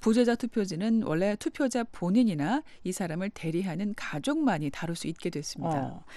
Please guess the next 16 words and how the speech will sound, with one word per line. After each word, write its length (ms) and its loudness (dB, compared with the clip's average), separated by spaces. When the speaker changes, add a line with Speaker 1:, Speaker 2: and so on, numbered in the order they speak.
Speaker 2:
당시 420 4
표를 240 4
많이 420 12
얻었던, 600 2
그러니까 560 -2
뭐 140 0
구백여 400 4
차로 280 -2
승리한 480 6
해리스 380 0
후보가 400 2
이 160 0
부분에 400 -4
관여를 420 -2
한 160 4
겁니까? 480 4